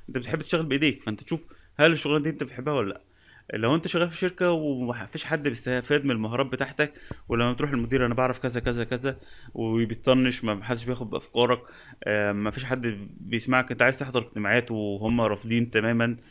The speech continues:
وما فيش حد من اللي شغالين بقالهم عشر سنين بيحضر اجتماعات غير فلان او فلان، ممكن ساعتها تدور على مكان تكون فيه استغلال لمهاراتك. لو انت مش سعيد ومرهق و-، وفي ارهاق جامد في الشغل ومأثر على حياتك،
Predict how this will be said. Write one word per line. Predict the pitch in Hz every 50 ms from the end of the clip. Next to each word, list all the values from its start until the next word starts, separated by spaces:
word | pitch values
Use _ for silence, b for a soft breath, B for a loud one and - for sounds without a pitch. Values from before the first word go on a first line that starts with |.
| b b b b
وما | - 104 107
فيش | 104 - 135 120 -
حد | - 120 117 113 113
من | 107 104 104
اللي | 98 95 - - - - 92 92 90 90 -
شغالين | - - 101 107 113 113
بقالهم | 117 113 113
عشر | 117 113 117 101
سنين | - - 113 110
بيحضر | 117 110 104 104 101
اجتماعات | - - - 104 104 113 110 101
غير | 98 95
فلان | - - - 110 110 110
او | 101 98
فلان، | 104 110 107 123 139 143 - B B B B B B B
ممكن | 123 120 123 117 120 127 -
ساعتها | - 98 110 - 113 110 107 117 - b b b b - -
تدور | 107 117 120 117
على | 104 101 101
مكان | 95 - 117 117 113
تكون | - - 120 110
فيه | - 113
استغلال | - - 104 101 107 107 104
لمهاراتك. | 95 90 87 87 - - - - b b b b b b b b b - 95
لو | 107 113
انت | 143 143 - 151 135 107 - - 90 - - - - - 101 101 95 - -
مش | 127 113 -
سعيد | - 123 120 143 147 143 131
ومرهق | 123 117 113 113 120 127 123 123 123 120 117 - -
و-، | 107 101 101 101 101 98 98 95 - -
وفي | - - 98 98 95 - 127 117
ارهاق | 120 113 110 113 120 117 - - _ -
جامد | - - 117 120 117
في | -
الشغل | 107 - - 127 120 113 110 98
ومأثر | 95 - 113 - 120 104
على | 98 95
حياتك، | - 107 131 131 165 - -